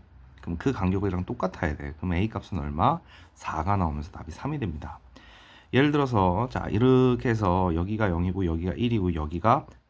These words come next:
A 이렇게 주면, 자, 여기 얼마겠니? 이가 돼주겠지. 자, 이렇게 해서 여기가 영이고 여기가 일이고 여기가 A야. 넓이가 같대. 그럼 이 아저씨 얼마가 돼요? 이분의 일이 됩니다.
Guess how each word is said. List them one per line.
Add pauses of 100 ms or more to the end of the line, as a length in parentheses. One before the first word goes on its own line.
A
이렇게
주면, (360)
자,
여기
얼마겠니? (180)
이가
돼주겠지. (240)
자,
이렇게
해서 (520)
여기가
영이고
여기가
일이고
여기가
A야. (160)
넓이가
같대.
그럼
이
아저씨
얼마가
돼요? (320)
이분의
일이
됩니다.